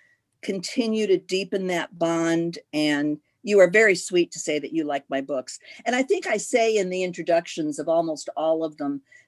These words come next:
that, you know, when you look at these books, some of the ideas you're gonna say,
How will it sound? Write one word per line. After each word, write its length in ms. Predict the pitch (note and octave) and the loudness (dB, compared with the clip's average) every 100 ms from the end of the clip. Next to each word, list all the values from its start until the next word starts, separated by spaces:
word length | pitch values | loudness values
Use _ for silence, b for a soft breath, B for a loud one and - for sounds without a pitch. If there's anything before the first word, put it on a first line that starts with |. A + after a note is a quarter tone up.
| - | -4
that, 160 | G#3+ - | -4 0
you 140 | C4+ | 2
know, 120 | C4 A#3 | 2 0
when 140 | A#3+ | -2
you 120 | B3+ | 2
look 160 | C#4 C#4 | 4 2
at 100 | C4+ | -2
these 220 | B3 G#3+ | -6 -6
books, 320 | A3 A3+ - | -2 -2 -4
some 200 | - B3+ | -2 0
of 80 | C4+ | 2
the 140 | C4 A3+ | 2 0
ideas 500 | G#3+ A3 A3 G#3+ G3+ | 0 -2 0 0 -2
you're 100 | G3+ | -4
gonna 160 | G#3 | -4
say, 180 | G#3 | -4